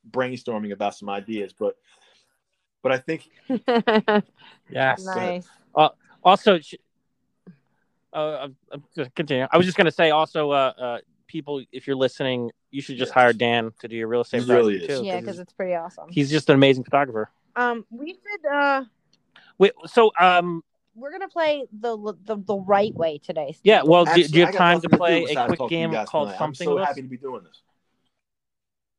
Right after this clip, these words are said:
Speaker 3: Oh,
Speaker 2: Okay,
Speaker 3: awesome.
Speaker 2: cool.
Speaker 3: Okay, so thi-, this is, this is, uh, if you've never heard the podcast before,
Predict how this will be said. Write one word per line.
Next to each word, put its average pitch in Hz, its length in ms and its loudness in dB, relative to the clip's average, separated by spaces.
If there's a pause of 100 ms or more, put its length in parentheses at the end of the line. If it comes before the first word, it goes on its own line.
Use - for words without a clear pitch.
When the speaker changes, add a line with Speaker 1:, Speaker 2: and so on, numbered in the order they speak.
(2500)
Speaker 3:
Oh, - 180 2
Speaker 2:
Okay, - 80 4
Speaker 3:
awesome. 156 180 -2
Speaker 2:
cool. 120 100 -4
Speaker 3:
Okay, 147 160 -4
so 202 220 4
thi-, 214 140 2 (100)
this 208 180 -8
is, 208 200 -14
this 190 200 -4
is, 190 180 -4
uh, 170 200 8
if - 280 -18
you've 175 60 2
never 185 160 6
heard 180 160 4
the 160 60 -8
podcast 170 480 2
before, 135 360 -6